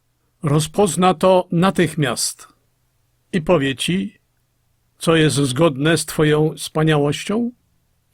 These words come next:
a co nie. Jest to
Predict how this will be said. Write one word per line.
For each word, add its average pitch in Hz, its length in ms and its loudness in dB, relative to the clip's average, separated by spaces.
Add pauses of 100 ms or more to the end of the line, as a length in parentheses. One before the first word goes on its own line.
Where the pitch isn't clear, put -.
(120)
a - 120 0
co 156 220 -2
nie. 185 280 0 (840)
Jest 151 320 -2
to 151 300 -2